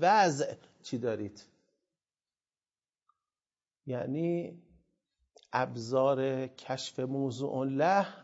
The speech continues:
علامات الحقیقه و المجازه، اما در بحث ابزار کشف وضع کسی چیزی نگفته و اینم یه نکته جالبی بود.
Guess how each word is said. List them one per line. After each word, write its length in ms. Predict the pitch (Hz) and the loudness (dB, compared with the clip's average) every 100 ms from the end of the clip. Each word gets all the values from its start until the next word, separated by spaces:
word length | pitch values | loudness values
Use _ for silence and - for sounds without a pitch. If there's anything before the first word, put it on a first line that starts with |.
| _ | _
علامات 500 | 135 147 143 156 160 | 0 4 4 2 0
الحقیقه 840 | 180 170 120 120 113 - 147 170 - - _ _ | -4 -4 -8 -4 -6 -2 0 0 -6 -20 _ _
و 40 | |
المجازه، 680 | 123 110 101 101 92 92 92 - _ _ _ _ _ _ - | -2 -2 -4 -4 -6 -6 -12 -16 _ _ _ _ _ _ 0
اما 580 | 190 214 214 220 226 - _ _ _ - | 2 4 4 4 2 -4 _ _ _ -4
در 200 | 127 147 | 0 0
بحث 440 | 143 151 151 - 156 151 143 131 - _ _ _ _ - | 0 -4 -6 -6 0 2 2 -2 -12 _ _ _ _ 2
ابزار 800 | 139 139 127 143 143 151 151 143 | 2 2 0 6 6 6 4 2
کشف 640 | - - - 143 - - 156 151 135 | -4 -14 -4 -2 -2 -2 2 2 2
وضع 440 | 139 202 240 240 - | 4 6 6 2 -6
کسی 300 | - 196 214 | -6 -6 -8
چیزی 540 | - 202 185 226 254 262 - _ _ | -6 -6 -2 0 0 -4 -20 _ _
نگفته 560 | 151 131 98 - - 95 _ - - _ | -4 -2 -4 -10 -14 -16 _ -20 -20 _
و 40 | - | 0
اینم 260 | 156 175 | 2 2
یه 100 | 180 | 2
نکته 380 | 170 151 - 160 | 2 0 0 -2
جالبی 440 | 139 135 131 151 175 | 2 2 2 0 -2
بود. 300 | 160 170 | -2 -4